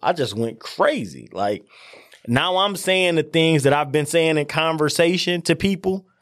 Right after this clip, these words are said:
you know what I'm saying, in person, but I'm just, I'm putting a ten on it. You know what I mean? And it, it, it really just took off. I didn't know that it would translate into a podcast, but it seems inevitable now.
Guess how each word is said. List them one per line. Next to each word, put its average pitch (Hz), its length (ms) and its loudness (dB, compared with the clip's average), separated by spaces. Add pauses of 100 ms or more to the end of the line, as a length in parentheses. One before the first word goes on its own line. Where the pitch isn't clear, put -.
you 143 160 2
know 156 80 6
what 156 60 4
I'm 151 60 0
saying, 156 220 2
in 160 120 0
person, 175 420 -2
but 123 140 0
I'm 131 160 0
just, 123 300 0 (560)
I'm 127 100 0
putting 147 240 2
a 127 60 0
ten 131 260 -2
on 107 220 -6
it. 87 160 -20 (240)
You 127 100 0
know 127 80 2
what 123 100 2
I 123 40 0
mean? 117 420 -2
And 98 200 -8
it, 104 260 -6
it, 117 240 -2
it 135 160 4
really 156 240 4
just 131 240 0
took 151 200 0
off. 151 300 4 (560)
I 160 160 2
didn't 151 400 -2
know 156 260 4
that 127 140 -2
it 131 100 2
would 113 140 -4
translate 117 800 0
into 110 600 -4
a 107 60 -8
podcast, - 840 -6 (160)
but 120 280 0
it 127 140 2
seems 147 380 2
inevitable 110 540 -2
now. 95 500 -6